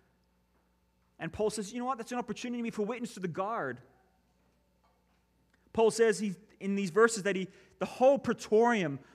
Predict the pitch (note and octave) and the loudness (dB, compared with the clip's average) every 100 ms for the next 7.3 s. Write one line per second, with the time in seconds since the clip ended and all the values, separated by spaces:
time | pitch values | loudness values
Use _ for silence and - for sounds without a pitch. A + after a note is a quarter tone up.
0 | - D#3+ - C#4 A3+ F#3+ A#3 A#3 F#3 F#3 | -10 -6 0 2 4 6 8 8 6 2
1 | A3 B3 A#3 A#3+ A3 F#3 G3 G#3 G#3+ F#3+ | 2 2 2 2 2 4 2 2 2 0
2 | F3+ A#3 B3+ G3+ - - A#3 A#3+ A3 F3 | 0 0 2 0 -2 0 2 4 4 2
3 | F3 - G#3+ G#3+ - D3+ - G#3 D#3+ A#2+ | -2 -4 -4 -4 -8 -12 -6 -4 -4 -6
4 | - _ _ _ - F#3+ G#3 D#3+ E3 D#3 | -12 _ _ _ -10 -4 -2 -2 -2 -2
5 | A#2+ - _ _ _ _ _ _ _ _ | -4 -8 _ _ _ _ _ _ _ _
6 | _ - A#3+ G#3+ - G3 - F#3 D3 D#3+ | _ -4 0 0 0 -4 -2 -4 -2 -2
7 | E3+ B2+ A#2 | -2 -2 -8